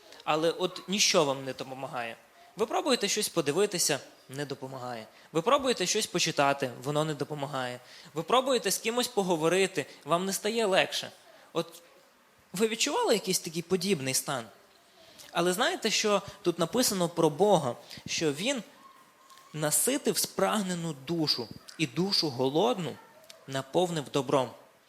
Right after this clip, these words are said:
Я не знаю, чи відчували ви в своєму житті моменти, коли справді Бог, Він наповнює вас чимось добрим? Коли ви щось зробили, і вам аж, ви ніби розцвіли.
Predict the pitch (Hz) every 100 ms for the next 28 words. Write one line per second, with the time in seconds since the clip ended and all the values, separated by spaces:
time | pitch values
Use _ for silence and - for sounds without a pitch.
0 | - - - - - - - 185 247 214
1 | 175 131 - - - - 180 180 185 214
2 | 330 247 220 180 180 208 190 151 156 -
3 | 277 202 - - 151 165 240 262 170 -
4 | 156 170 175 160 - - - - 196 208
5 | 165 135 120 196 302 294 156 160 143 -
6 | 220 196 180 156 151 - 151 143 135 123
7 | 117 107 - - - - - - - -
8 | - - 175 196 190 190 165 151 180 247
9 | 349 180 - 160 175 190 170 - - -
10 | 127 139 190 202 147 139 - 131 107